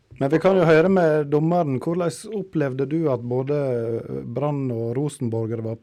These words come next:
press fra alle kanter om at dette her var, var feil? Hvordan, hvordan var det å stå i det?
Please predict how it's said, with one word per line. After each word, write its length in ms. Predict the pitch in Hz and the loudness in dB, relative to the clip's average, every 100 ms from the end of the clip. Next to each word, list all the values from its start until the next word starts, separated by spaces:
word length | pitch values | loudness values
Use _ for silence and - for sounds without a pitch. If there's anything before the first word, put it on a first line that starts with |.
| _ | _
press 360 | - 147 - - | -6 -6 -6 -12
fra 300 | - 120 117 | -4 -4 -4
alle 260 | 127 127 | -4 -4
kanter 400 | 127 127 107 - | 0 -2 -2 -4
om 140 | 135 123 | -2 -2
at 100 | 110 | -4
dette 220 | 107 123 | -4 -2
her 160 | 127 123 | -2 -2
var, 400 | 110 104 104 - | -6 -8 -10 -12
var 220 | 117 110 | -10 -10
feil? 400 | - 139 113 92 101 135 | -6 -4 -4 -6 -12 -14
Hvordan, 400 | 131 151 156 151 - | -10 -4 0 -2 -2
hvordan 380 | 185 190 156 | -2 0 0
var 100 | 165 | 0
det 80 | 165 | 0
å 60 | 151 | -2
stå 220 | - 156 | -2 -2
i 100 | 131 | -2
det? 140 | 135 | -6